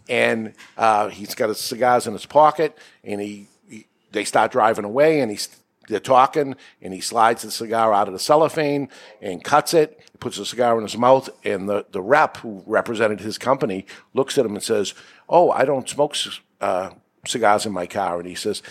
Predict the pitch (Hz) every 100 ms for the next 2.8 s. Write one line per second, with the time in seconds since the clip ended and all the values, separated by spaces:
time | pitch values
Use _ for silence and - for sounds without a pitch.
0 | - 147 175 196 151 - 107 104 120 117
1 | 123 143 - 98 90 - - 269 220 233
2 | 226 254 202 285 - 262 170 196